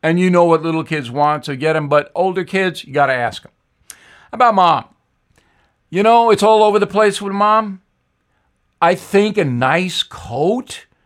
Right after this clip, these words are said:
you know, something really classy,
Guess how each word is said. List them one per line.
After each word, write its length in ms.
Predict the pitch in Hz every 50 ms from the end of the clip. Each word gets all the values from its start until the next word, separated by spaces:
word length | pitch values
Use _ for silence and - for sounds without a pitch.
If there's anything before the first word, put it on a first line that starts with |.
| _ _ _ _ _ _ _ _ -
you 100 | 214 214
know, 80 | 208
something 400 | 185 - 220 220 233 220 190 170
really 300 | 160 170 190 190 190 180
classy, 960 | 180 - - 117 117 135 147 175 190 208 196 - - 214 220 220 226 214 -